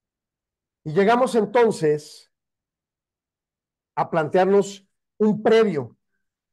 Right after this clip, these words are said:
El Instituto Mexicano de la Competitividad, el imco, tiene una página adentro de su portal que se llama Compara Carreras. En esa página uno puede entrar y decir,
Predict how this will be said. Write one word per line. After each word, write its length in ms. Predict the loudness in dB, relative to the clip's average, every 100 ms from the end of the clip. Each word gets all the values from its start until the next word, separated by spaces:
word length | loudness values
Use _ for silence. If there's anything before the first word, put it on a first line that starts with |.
| _
El 100 | -4
Instituto 460 | -2 -2 -4 -4 -4
Mexicano 960 | -4 -6 -2 0 2 4 4 4 0 -2
de 160 | -4
la 160 | -2 -4
Competitividad, 1300 | -6 -8 -10 -14 -10 -10 -10 -14 -14 -12 -4 0 0
el 140 | -2
imco, 480 | -8 -12 -10 -10 -10 _ _ _ _ _ _
tiene 160 | -2 0
una 240 | 0 -2
página 760 | -2 -2 -2 -2 -2 -2 -4 -8 _ _ _ _ _
adentro 480 | -10 -8 -8 -6 -4
de 80 | -4
su 220 | -6 -10
portal 340 | -10 -8 -8 -10
que 60 |
se 80 | -10
llama 180 | -10 -10
Compara 460 | -12 -8 -6 -6
Carreras. 640 | -8 -8 -8 -10 -16 _ _ _ _ _ _ _ _ _ _ -6
En 120 | -4
esa 240 | -2 -2
página 680 | -2 -2 -4 -8 -6 -6 -8 _
uno 260 | -4 -4
puede 160 | 0 0
entrar 240 | 0 0
y 40 | 0
decir, 380 | 0 -2 -6